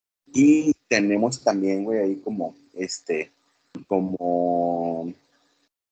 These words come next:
este, pues no, digo, obviamente como una película muy importante, pero que realmente no es una película para cine,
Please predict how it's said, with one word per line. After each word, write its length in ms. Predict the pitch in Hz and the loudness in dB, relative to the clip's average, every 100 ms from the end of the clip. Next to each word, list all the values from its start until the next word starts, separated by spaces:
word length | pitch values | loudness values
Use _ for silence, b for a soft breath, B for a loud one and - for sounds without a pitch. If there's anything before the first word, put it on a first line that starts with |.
| _ _ - - - | _ _ -20 -20 -4
este, 560 | 95 - - 92 85 - _ _ _ _ _ _ | -2 -2 -2 -2 -2 -8 _ _ _ _ _ _
pues 360 | 123 123 127 127 | 0 0 -2 2
no, 640 | 127 131 135 139 139 117 - - _ - _ | 4 6 4 4 2 -2 -8 -20 _ -20 _
digo, 260 | - 104 95 - - | -4 -2 -2 -10 -6
obviamente 460 | 98 113 113 113 | -2 -2 -2 -6
como 140 | - 104 | -6 -2
una 140 | 110 | -2
película 260 | 113 110 113 | -2 0 0
muy 140 | 117 | 0
importante, 400 | 120 104 113 127 | -4 -6 -6 -4
pero 200 | 127 104 | -2 -2
que 120 | - 101 | 0 -2
realmente 500 | 104 104 117 - 123 | 0 0 0 -8 -8
no 120 | 117 | -8
es 80 | - | -6
una 180 | 123 | -6
película 420 | - 104 - 117 95 | -4 -4 0 0 2
para 220 | 87 - | 0 0
cine, 340 | - 101 113 | -6 -8 -8